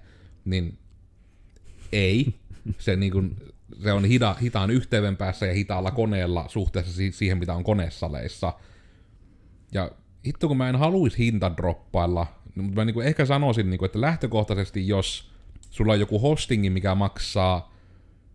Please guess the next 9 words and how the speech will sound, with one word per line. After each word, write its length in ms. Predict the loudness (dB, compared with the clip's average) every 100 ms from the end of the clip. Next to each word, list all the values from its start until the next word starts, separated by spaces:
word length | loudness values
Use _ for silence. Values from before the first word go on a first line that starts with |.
| -20 -20 2
kymppejä 800 | 4 4 -2 -2 0 2 2 0 -4 -4
vuodessa, 800 | 2 4 2 -2 -8 -10 -12 -12 -14 -20 -20 -20 -20 -20 -20 -4
niin 340 | 0 2 0 -4 -14
se 220 | -4 0
ei 220 | 2 4 4
oo 120 | 4
riittävää 600 | 4 2 0 -2 -2 -4
niinku 200 | -4 -4
yrityskäyttöön. 1080 | -2 -4 -4 -8 -8 -10 -12 -12 -12 -10